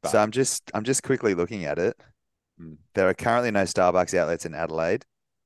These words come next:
Speaker 2: It opened three outlets in two thousand and seven, Rundle Mall, Glenelg, and Noarlunga. But they closed in July two thousand and eight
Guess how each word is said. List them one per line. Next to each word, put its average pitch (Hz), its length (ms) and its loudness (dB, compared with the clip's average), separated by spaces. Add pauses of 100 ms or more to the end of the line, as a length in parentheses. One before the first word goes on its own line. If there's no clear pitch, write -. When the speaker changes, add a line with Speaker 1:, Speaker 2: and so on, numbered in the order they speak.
Speaker 2:
It 92 140 -2
opened 92 360 0
three 101 340 4
outlets 90 340 2
in 82 100 -10
two 85 180 -4
thousand 82 400 -2
and 76 100 -12
seven, 127 380 -2
Rundle 92 340 -2
Mall, 87 300 -2
Glenelg, 85 580 -2
and 82 560 -8
Noarlunga. 87 580 -2 (560)
But - 100 -10
they 92 120 2
closed 92 380 2
in 95 100 -6
July 87 300 2
two 87 160 -8
thousand 85 300 -2
and 82 80 -8
eight 90 180 -2